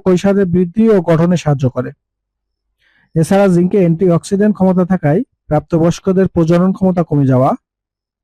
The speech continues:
অবসাদ, ক্লান্তি, ক্ষুধামন্দা, স্বাদ গ্রহণের ক্ষমতা কমে যাওয়া ইত্যাদি ক্ষেত্রে এটি ব্যবহার হয়। এছাড়া হাত পা শিরশির করা,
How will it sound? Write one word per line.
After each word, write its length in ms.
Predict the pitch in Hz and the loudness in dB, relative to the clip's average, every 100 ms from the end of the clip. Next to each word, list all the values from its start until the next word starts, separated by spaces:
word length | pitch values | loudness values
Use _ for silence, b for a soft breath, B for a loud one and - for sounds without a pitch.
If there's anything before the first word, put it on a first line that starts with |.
| _ _ _ _ _ - | _ _ _ _ _ -4
অবসাদ, 420 | 143 170 165 202 - | 0 0 0 -2 -2
ক্লান্তি, 400 | 147 143 139 135 233 _ _ _ _ _ _ _ | -2 0 0 -2 -2 _ _ _ _ _ _ _
ক্ষুধামন্দা, 600 | - 160 190 185 151 135 180 - _ _ _ _ _ _ _ _ _ - | -6 -2 0 2 2 0 -2 -8 _ _ _ _ _ _ _ _ _ -6
স্বাদ 200 | 170 165 156 | -4 -2 0
গ্রহণের 340 | 170 180 202 - | 2 2 0 0
ক্ষমতা 300 | 180 180 175 - | -2 0 -2 -2
কমে 180 | 165 147 | -2 0
যাওয়া 180 | 135 143 233 _ _ _ _ _ _ _ _ 165 | 0 0 -4 _ _ _ _ _ _ _ _ -6
ইত্যাদি 340 | 165 196 196 196 | -2 0 2 0
ক্ষেত্রে 220 | 196 202 | 0 0
এটি 120 | 190 202 | 0 0
ব্যবহার 280 | 143 147 151 120 | 2 2 2 2
হয়। 160 | 127 143 _ _ _ _ _ _ _ _ _ _ _ _ _ _ _ 165 | -2 -4 _ _ _ _ _ _ _ _ _ _ _ _ _ _ _ -4
এছাড়া 300 | 160 190 190 - | 0 0 0 0
হাত 180 | 170 - | -2 -2
পা 100 | 180 170 - | -2 -2 0
শিরশির 400 | 175 - 202 185 175 | -4 -2 -4 -2 0
করা, 200 | 143 | 0